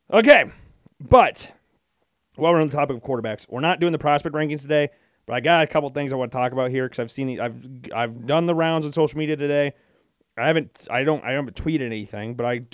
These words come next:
I try to look up what people's general opinions are of people, of quarterbacks, 'cause I could call them stupid, or I can call them, I could say, "Oh, I agree with you," or I could say, "Ah, you're stupid,"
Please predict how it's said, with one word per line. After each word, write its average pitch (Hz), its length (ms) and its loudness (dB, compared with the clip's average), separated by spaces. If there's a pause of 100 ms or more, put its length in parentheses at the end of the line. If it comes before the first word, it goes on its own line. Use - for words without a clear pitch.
I 127 140 -4 (220)
try 254 220 2
to 214 60 4
look 180 260 -2
up 175 160 2
what 147 160 -4
people's 135 460 -6
general 135 320 -2
opinions 160 500 -4
are 147 160 -2
of 147 100 -4
people, 147 380 -8 (200)
of - 120 -12
quarterbacks, 135 600 -2 (480)
'cause - 100 -6
I 151 100 0
could 135 140 -8
call 147 160 0
them 120 120 -2
stupid, 139 460 -4
or 131 80 -2
I 123 60 -4
can 120 120 -12
call 131 200 -2
them, 117 260 -4
I 117 80 -8
could 113 120 -14
say, 117 100 -8
"Oh, 123 100 -4
I 156 120 2
agree 262 180 0
with 233 120 -2
you," 107 120 -10
or - 180 -12
I 113 100 -4
could 127 100 -10
say, 147 120 -2
"Ah, 233 160 6
you're 240 100 6
stupid," 294 320 4